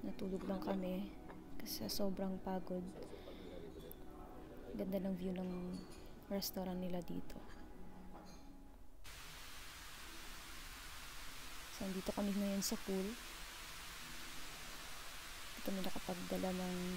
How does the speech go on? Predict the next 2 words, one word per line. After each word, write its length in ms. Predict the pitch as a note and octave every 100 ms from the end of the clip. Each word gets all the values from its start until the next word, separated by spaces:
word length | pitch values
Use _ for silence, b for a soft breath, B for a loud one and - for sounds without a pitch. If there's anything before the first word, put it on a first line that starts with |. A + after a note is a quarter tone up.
| F#3 F#3+ - - - - - - - - - - - - - -
ano, 120 | G3 F#3 F#3
swimsuit. 640 | - G#3 F#3+ - - -